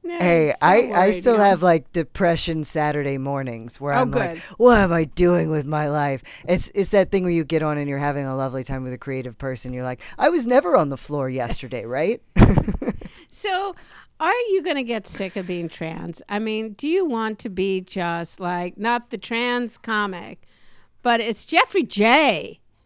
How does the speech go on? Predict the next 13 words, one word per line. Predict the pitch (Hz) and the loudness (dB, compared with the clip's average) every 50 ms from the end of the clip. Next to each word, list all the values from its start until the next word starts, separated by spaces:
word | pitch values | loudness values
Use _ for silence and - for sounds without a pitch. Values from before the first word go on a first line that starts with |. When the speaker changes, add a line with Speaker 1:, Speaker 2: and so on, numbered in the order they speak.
| _ _ | _ _
Speaker 1:
He's | - 226 208 196 - | -12 -12 -12 -8 -6
really | 269 277 285 285 277 226 | -4 -4 -2 -4 -4 -6
funny. | - - 285 311 339 302 180 147 - - _ _ _ _ - - - _ _ _ _ _ _ _ _ - | -6 -4 -4 -2 -2 -4 -4 -6 -10 -14 _ _ _ _ -20 -20 -20 _ _ _ _ _ _ _ _ -6
That's | 220 226 226 208 - - | -4 -4 -4 -4 -6 -6
it. | 339 415 - - - _ | -6 -6 -6 -8 -10 _
Speaker 2:
Yeah. | - - 156 202 220 220 208 180 147 123 104 113 123 - - - - _ _ _ - - - - - - - - | -10 -2 4 4 4 6 4 2 -2 -4 -8 -12 -16 -20 -20 -20 -20 _ _ _ -20 -20 -20 -20 -20 -10 -2 4
Always. | 170 190 208 202 185 170 151 139 123 113 - - - - - _ _ - | 6 6 6 6 4 2 0 0 -4 -6 -12 -14 -16 -18 -20 _ _ -6
I | 151 | -4
mean, | 160 170 170 170 165 151 - _ _ _ _ - | -2 -2 -2 -2 -4 -6 -8 _ _ _ _ -2
always. | - 175 190 185 160 139 131 120 | 2 4 4 4 4 2 0 -4
It's | 139 135 - | -6 -8 -6
what | 170 185 185 | -4 -4 -2
you | 180 175 156 135 - | -2 -4 -6 -6 -8